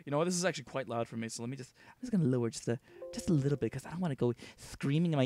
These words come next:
ear going, Hello! I just wanna scare you for a little bit. You guys can put it as loud as you want.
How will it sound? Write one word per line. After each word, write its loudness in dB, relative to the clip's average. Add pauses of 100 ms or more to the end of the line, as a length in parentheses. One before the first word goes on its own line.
ear 6
going, 4
Hello! 12 (260)
I 8
just 6
wanna 8 (180)
scare 10
you 10
for 6
a 10
little 10
bit. 6
You 12
guys 12
can -8
put -6
it -6
as -4
loud -4
as -6
you -6
want. -12